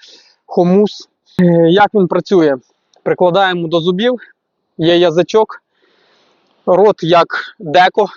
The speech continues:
в гітари, і, получається, йде вібрація. Ця вібрація передається в голову, в мізки. І завдяки цьому інструменту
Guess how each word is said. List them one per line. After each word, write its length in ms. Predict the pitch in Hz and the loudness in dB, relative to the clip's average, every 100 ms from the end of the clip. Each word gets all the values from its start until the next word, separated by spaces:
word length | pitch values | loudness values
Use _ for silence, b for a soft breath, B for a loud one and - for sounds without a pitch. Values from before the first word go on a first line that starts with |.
| _ - | _ -14
в 120 | 156 | -6
гітари, 480 | 165 170 180 185 196 _ _ _ _ _ - | -4 0 2 2 -2 _ _ _ _ _ -6
і, 80 | |
получається, 560 | 165 190 175 202 190 185 | -2 0 0 0 0 2
йде 300 | 180 165 185 | 0 2 2
вібрація. 640 | 175 170 208 208 175 151 _ _ | 2 0 0 0 -2 -4 _ _
Ця 140 | 180 | -2
вібрація 460 | 170 175 190 175 165 | 0 2 0 0 -4
передається 600 | 175 170 170 190 180 175 147 _ _ _ _ _ _ _ - | 0 0 2 0 0 -4 -10 _ _ _ _ _ _ _ -10
в 140 | 165 151 | -4 0
голову, 480 | 196 220 226 220 - | 4 4 2 -2 -6
в 120 | 165 | -2
мізки. 360 | 190 220 - 214 - _ _ _ _ _ _ _ - B B B B B B - | 0 0 -2 -6 -6 _ _ _ _ _ _ _ -20 B B B B B B -2
І 280 | 196 190 170 B | 0 2 0 B
завдяки 460 | 196 165 170 180 208 | -4 -2 0 0 0
цьому 280 | - 196 190 | 0 0 2
інструменту 680 | 180 - 190 202 220 - | -2 -2 -2 -2 -4 -8